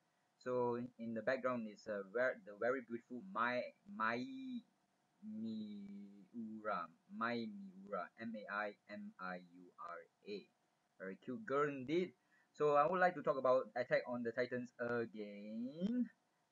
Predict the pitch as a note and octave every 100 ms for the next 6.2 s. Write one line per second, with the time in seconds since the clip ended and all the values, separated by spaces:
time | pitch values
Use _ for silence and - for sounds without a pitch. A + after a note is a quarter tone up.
0 | _ _ G2 G2+ G2 A2+ A#2 A#2 A#2 A2
1 | G2+ A#2+ G2+ G2+ - G#2 A2+ A#2+ A2+ A2
2 | A2+ A2+ G2+ A#2 A#2 A#2 A2+ A2 - G#2
3 | F#2+ G2+ F#2+ - C#3+ F#3 D#3+ - - _
4 | _ _ _ _ _ _ _ _ _ _
5 | _ _ _ _ C3 C#3+ D3 D3 D3+ G3
6 | F3 B2